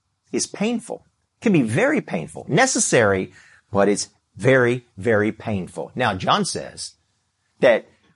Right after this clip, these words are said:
we should prepare ourselves for a baptism of repentance. Repentance. That's a very scary word.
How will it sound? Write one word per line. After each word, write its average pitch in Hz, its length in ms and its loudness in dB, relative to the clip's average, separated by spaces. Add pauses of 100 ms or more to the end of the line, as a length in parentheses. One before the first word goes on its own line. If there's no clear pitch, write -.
(120)
we 170 140 4
should - 260 -2
prepare 151 380 -2
ourselves 120 480 0
for 110 180 0
a 101 300 -2
baptism 85 1160 -2 (100)
of 90 200 -6
repentance. - 840 -8
Repentance. - 640 -4 (240)
That's 254 240 0
a 262 60 4
very 175 600 2
scary 160 640 0
word. 160 640 0